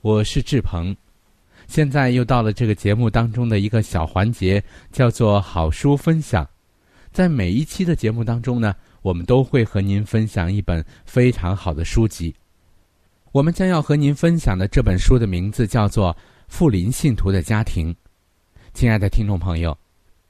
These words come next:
这本书将会告诉我们如何的来预备进入那婚姻的殿堂，同时在婚后的生活当中如何料理家务，以及在经济、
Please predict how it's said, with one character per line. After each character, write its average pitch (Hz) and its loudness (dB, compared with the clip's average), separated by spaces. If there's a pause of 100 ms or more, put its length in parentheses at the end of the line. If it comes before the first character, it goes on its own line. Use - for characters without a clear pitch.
(160)
这 175 0
本 123 2
书 127 2
将 131 0
会 131 2
告 127 2
诉 - 0
我 85 2
们 85 -2 (400)
如 170 2
何 117 -4
的 110 -2 (160)
来 107 0
预 160 0
备 107 0
进 120 -2
入 98 0 (180)
那 95 0
婚 135 4
姻 135 0
的 101 -2
殿 98 0
堂， 78 -2 (760)
同 139 2
时 110 -2 (140)
在 139 2
婚 208 0
后 196 0
的 127 4
生 175 2
活 110 0
当 120 0
中 131 0 (300)
如 110 2
何 95 -2 (140)
料 104 0
理 80 -4
家 117 -2
务， 120 -2 (340)
以 113 0
及 127 0 (200)
在 117 2
经 175 2
济、 170 -2